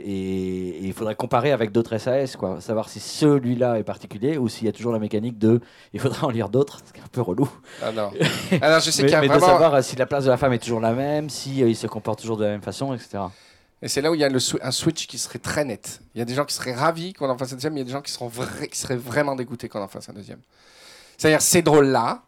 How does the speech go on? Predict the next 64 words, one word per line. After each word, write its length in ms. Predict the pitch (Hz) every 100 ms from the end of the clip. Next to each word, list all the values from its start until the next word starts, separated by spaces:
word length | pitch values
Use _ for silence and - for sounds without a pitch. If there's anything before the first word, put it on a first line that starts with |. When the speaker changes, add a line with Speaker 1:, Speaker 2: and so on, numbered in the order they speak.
| _ -
Speaker 2:
tu 80 | 151
vois, 80 |
c'est 160 | 175 156
le 100 | 143
tonton 300 | 143 147 170
qui 160 | - -
fait 100 | 123 123
deux 140 | 151 156
blagues, 240 | 127 107 _ _ _ -
qui 80 |
fait 100 | 123
la 80 | 131
blague 160 | 131 131
en 80 | 127
trop. 160 | 117 - - -
Euh, 140 | 135 127 - 247
une 140 | 208
fois, 240 | 208 208
c'est 180 | 180 -
cool, 380 | 170 180 220 262 - -
et 80 | 135
la 120 | 143
deuxième 420 | 131 190 190 185
fois, 220 | 180 175
ce 120 | 175 147
serait 260 | - 139
trop. 260 | - 127 120
Ça 140 | -
deviendrait, 440 | 131 143 135 160 170
on 40 | 113
se 140 | 139
spécialise 540 | - 170 - 165 160
dans 120 | 151 143
S 200 | 135 139
A 100 | 156
S, 160 | - - - - -
alors 180 | 131 135
que 80 | 139
l'idée 200 | 131 139
de 60 |
spoiler 260 | - 131 123
arrière, 300 | 120 135 147
ça 140 | 131
va 100 | 117
être 120 | 120
de... 340 | 123 117 113 107 - - - - - - _
Et 60 | 165
là, 100 | 208
on 80 |
est 20 | 190
emmerdé 300 | 175 165 196
au 40 |
niveau 200 | 180 156
du 100 | 143
planning, 300 | 151 143 240
parce 160 | 185 -
qu'il 280 | 139 127
y 40 | 120
a 60 |
Top 140 | 117 131
Chef 180 | 156 -
qui 80 |
va 100 | 131
revenir. 320 | 120 117 120